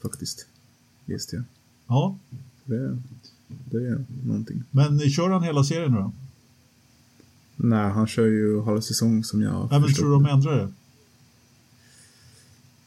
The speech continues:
Speaker 1: Ja. Nej, jag tror inte. Det finns väl lite budget. Det är väl meningen att de där bilarna ska delas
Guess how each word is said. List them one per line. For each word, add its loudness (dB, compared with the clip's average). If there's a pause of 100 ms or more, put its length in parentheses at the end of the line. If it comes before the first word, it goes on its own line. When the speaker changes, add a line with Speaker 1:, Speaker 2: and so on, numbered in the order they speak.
(1600)
Speaker 1:
Ja. -12 (1300)
Nej, -8 (180)
jag -8 (200)
tror 0
inte. 0
Det -2
finns 0
väl 2
lite -6
budget. 2
Det 2
är 6
väl 4
meningen 4
att 4
de 4
där 0
bilarna 2
ska -2
delas 0